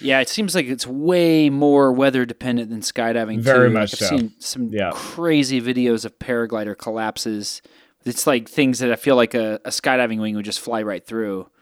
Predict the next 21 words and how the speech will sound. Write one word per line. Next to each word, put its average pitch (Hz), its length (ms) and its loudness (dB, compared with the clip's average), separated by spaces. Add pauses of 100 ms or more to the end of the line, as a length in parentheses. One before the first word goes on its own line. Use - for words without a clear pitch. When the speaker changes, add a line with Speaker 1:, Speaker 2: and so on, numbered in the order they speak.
(220)
Speaker 2:
Definitely. 101 500 0
Speaker 1:
But 147 100 6
it's, 143 120 2
like, 156 120 0
so - 260 4
much 160 220 0
wider, 123 580 4
right? 113 160 4
And 123 80 0
the 113 80 -2
lines 127 300 2
are 123 40 2
so - 160 0
much 127 240 -2
longer, 123 340 0
so - 140 -6
you're 110 120 -2
dealing 123 420 2
with 101 460 -2 (600)
inherently 113 560 0
a 101 220 -2